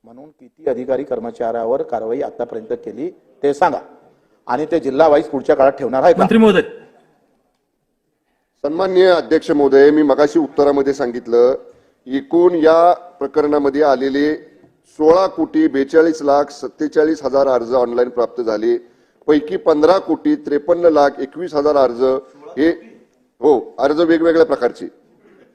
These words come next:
Speaker 3: आजपर्यंत दादा, कायदा दोन हजार अस्तित्वात आल्यापासून आणि पंच्याण्णव टक्के याचा निपटारा आपण केलेला आहे. निर्धारित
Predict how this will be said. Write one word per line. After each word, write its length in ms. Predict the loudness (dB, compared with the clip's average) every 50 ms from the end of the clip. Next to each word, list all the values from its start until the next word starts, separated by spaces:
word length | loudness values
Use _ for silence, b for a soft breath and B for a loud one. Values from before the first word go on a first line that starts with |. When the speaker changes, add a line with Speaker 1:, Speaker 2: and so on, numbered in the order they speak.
| _ _ _ _ _ _ _ _ _ -2
Speaker 3:
आजपर्यंत 460 | -2 -2 -2 0 2 4 4 4 4
दादा, 240 | 2 0 0 0 -2 -2 -4 -12 -20 -20 -20 -20 _ _ -20 _ -2
कायदा 280 | 2 2 4 4 2 2
दोन 240 | 2 2 2 4
हजार 240 | 4 4 4 2 2 0 -4 -8 -14 -16 -16 -18 -20 -20 -20 -20 -20 -20 -20 _ -20 -20 -20 -20 -20 _ _ _ _ _ _ _ _
अस्तित्वात 460 | -2 -2 -2 -6 -4 0 2 2 2
आल्यापासून 580 | 2 4 2 2 2 2 0 0 0 -2 -2 -4 -6 _
आणि 180 | -2 2 2 2
पंच्याण्णव 580 | 2 2 0 0 2 2 2 2 6 6 4
टक्के 320 | 4 4 -2 -2 4 4 4
याचा 180 | 4 4 2
निपटारा 400 | -2 -2 -2 0 0 2 2 2
आपण 220 | 2 0 0 -2 -4
केलेला 360 | -2 -2 0 0 2 4 4
आहे. 160 | 4 4 2
निर्धारित 640 | 0 -2 -10 -6 0 0 0 2 4 4 6 6 4